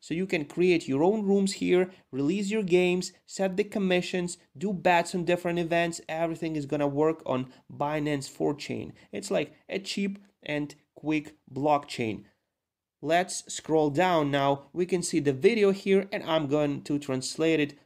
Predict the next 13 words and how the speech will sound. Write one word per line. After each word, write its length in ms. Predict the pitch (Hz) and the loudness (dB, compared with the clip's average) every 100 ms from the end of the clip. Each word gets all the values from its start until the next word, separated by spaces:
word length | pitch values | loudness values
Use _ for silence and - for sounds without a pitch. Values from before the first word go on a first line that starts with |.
| _ | _
for 140 | 139 | -6
you 400 | 139 143 139 143 - _ | -4 0 0 0 -6 _
here 380 | _ 139 135 139 | _ -4 -2 -2
with 300 | 123 131 123 | 0 0 0
my 280 | 120 123 120 113 | 0 0 -2 -6
voice. 380 | 113 104 - - _ | -4 -4 -4 -14 _
You 120 | 139 | -8
can 220 | 127 123 | -6 -2
rewatch 460 | 123 131 170 180 180 | -2 2 2 2 2
it 160 | 175 - - | -6 -8 -16
again 440 | 131 143 147 147 | -2 0 0 -4
by 380 | 120 131 135 131 - - | -4 0 0 -2 -10 -10
yourself. 500 | 127 - 90 - | -8 -6 -6 -6